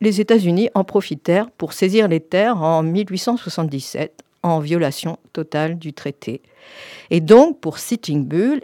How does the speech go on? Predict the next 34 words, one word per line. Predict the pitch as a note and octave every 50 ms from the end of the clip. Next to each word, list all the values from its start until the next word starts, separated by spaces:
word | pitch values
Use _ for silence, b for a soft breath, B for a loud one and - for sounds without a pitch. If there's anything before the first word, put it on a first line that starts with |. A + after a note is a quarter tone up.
| _
les | - F3+ F3+ E3+ F#3+
Indiens | G#3 A3 G#3+ B3 B3+ G#3
qui | - - -
travaillaient | - - G3+ F#3 F#3+ F#3 F#3
pour | F3 F3 D3+ C#3+
le | D3+ D3+
gouvernement | C#3+ D#3 C#3+ D3+ D3 C#3+ D3 D#3+ F3 G3 A3 A3+
états-unien | F3+ C#3+ - - D3+ C#3 C#3 C3+ D3+ D#3 F3+ G#3+ B3+ C#4
n'étaient | G3+ E3 D#3 D#3 _ - A3 A#3 B3+ C#4 C4+ _ _ _ _ _ -
ni | E3+ G3 G#3+ B3 C4 A3
des | F3 F3 E3+
guerriers | F3 D#3+ D3+ D3 C#3+ C#3+ C3+
rouges, | E3 D#3 D#3 F#3+ G#3+ A3+ - - _ - -
ni | - F3 F3+ G3+ G#3+ G#3+ - _
des | - D#3+ E3
fermiers | D#3+ - - F3+ F3 D#3+ D#3 D#3
blancs. | C#3 C#3 C3+ C#3 - - _ _ _ _ _ _ _ _ _ _
Ils | A3 A3 G3+ D#3+
étaient | E3 D#3 D#3+ - D3 D3 E3 - - _
ni | - F3 F3 F3
loups, | D3 D3+ D#3 E3 - - -
ni | F3+ D#3+ D#3
chiens. | - - - - D3 D3 - _ _ _ _ _ _ _ _ _ _ - b b b b b b b b b b b b b b b b b b b b b b b b _ _
Pour | - B3 B3+
en | D4+ D4+
revenir | C#4 D4 D4 D4 E4+ D4+ F#3+
à | F3+
la | F3 E3
rencontre | D#3+ F#3 G3 - - B3+ A#3+ - - -
entre | D3 D3 - - - D#3+
Dan | D3+ D3 D#3+ G#3 A3 A3 G3 E3+
l'Indien | D#3+ D#3 D#3 D3+ E3 G3 G#3+ G#3
et | F#3+ D#3 C3+ B2+ C3+
l'auteur, | C#3 D3 D3+ - _ - A3+ A#3 A#3+ B3 B3 A#3